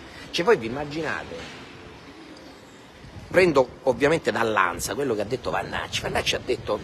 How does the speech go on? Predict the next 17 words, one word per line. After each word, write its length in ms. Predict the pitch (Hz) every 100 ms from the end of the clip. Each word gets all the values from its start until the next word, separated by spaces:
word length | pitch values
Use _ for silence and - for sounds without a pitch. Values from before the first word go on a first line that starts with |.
| 160
"Io 140 | 202
non 80 | 110
c'entro 360 | - 139 - 95
un 160 | 95 95
cazzo 420 | 113 - - 85
con 180 | 80 76
la 120 | 73
Lega, 340 | - - 73 - - - - - - - - -
non 200 | 165 156
sono 300 | - 220 170
leghista 680 | 113 120 170 - - 165 -
e 100 | 151
non 240 | 165 202
mi 80 | 170
iscriverò 460 | 135 - 147 156 175
alla 240 | 92 90
Lega, 340 | 107 87 -